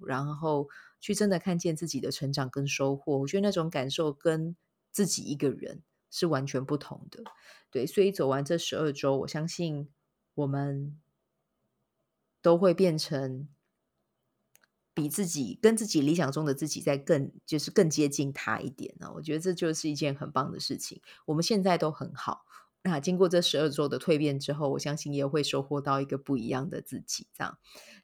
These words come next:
对，所以这十二周走完，就看看会有什么样的，嗯，火花会产生哦。那我自己很期待，会不会有第二期，会不会有第三期，我们就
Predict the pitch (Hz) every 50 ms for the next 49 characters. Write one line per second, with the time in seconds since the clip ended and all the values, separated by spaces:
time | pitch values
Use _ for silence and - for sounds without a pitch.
0 | _ _ - - - 175 - _ - - _ _ - - 143 135 160 175 175 170
1 | 170 165 - - 175 185 175 - 175 175 170 175 160 143 - - - 52 53 60
2 | 60 - 165 - - 208 202 233 220 202 220 208 185 180 - 220 180 151 135 147
3 | - - 151 135 139 143 165 160 151 147 139 - - 78 76 67 - - _ _
4 | - 151 147 143 139 139 135 135 135 135 156 - _ _ 143 135 131 - 170 156
5 | 156 165 165 - _ - 160 - - - - - - - - - 127 127 139 131
6 | 127 - - - - - - - - - _ 151 147 143 143 139 139 143 151 -
7 | _ _ _ _ _ _ 143 151 - 202 165 151 147 151 127 127 - - 123 -
8 | - 131 - 151 143 139 _ _ _ _ _ _ _ _ _ _ - 247 196 180
9 | 175 160 127 131 147 143 143 143 139 - 135 147 139 135 127 127 135 127 - 120
10 | 127 127 139 - - - - - - - - - - - - - 151 139 143 139
11 | 139 151 151 143 143 139 139 139 151 165